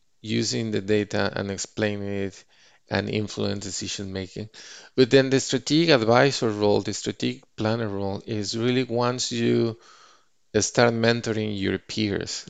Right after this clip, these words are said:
and you start influencing their decisions to think beyond what, um,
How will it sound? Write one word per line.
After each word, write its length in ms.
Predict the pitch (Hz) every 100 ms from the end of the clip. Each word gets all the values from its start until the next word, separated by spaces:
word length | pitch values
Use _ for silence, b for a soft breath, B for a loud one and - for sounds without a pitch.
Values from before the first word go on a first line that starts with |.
| -
and 300 | 104 107 107
you 100 | 107
start 320 | - 117 -
influencing 840 | 120 117 117 113 113 110 - 117 107
their 180 | 104
decisions 600 | 95 98 - 123 - 107
to 180 | - -
think 420 | 95 120 117 107
beyond 640 | 107 101 98 110 113 110 107 B B B B B B -
what, 680 | 107 107 107 101 101 101 - 104
um, 580 | 95 95 92 92 92